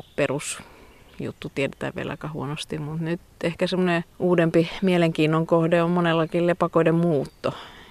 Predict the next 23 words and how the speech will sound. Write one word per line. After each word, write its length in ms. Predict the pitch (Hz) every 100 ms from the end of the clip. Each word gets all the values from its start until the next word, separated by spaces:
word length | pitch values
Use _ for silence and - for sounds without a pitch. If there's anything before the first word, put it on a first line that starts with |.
| -
Ja 100 | -
sitä 320 | - 156 - 95
on 120 | 127
paljon 340 | - 139 131
nyt 100 | 139 -
selvitelty 680 | - - - - - 170 -
viime 280 | - - 185
vuosina 400 | - 170 165 -
ja 80 | -
varmasti 400 | - - - 65
jatkossakin, 680 | - - - - - - 175
että 160 | - -
kun 120 | 180
meillä 240 | 143 156
on 60 | 190
muuttavia 600 | 190 180 - 160 160 156
lajeja, 340 | 156 147 139
niin 240 | - 143 156 - -
minne 300 | 160 160 156
asti 260 | 147 - 151
ne 120 | 143
menee 420 | 143 135 135 -
ja 100 | 143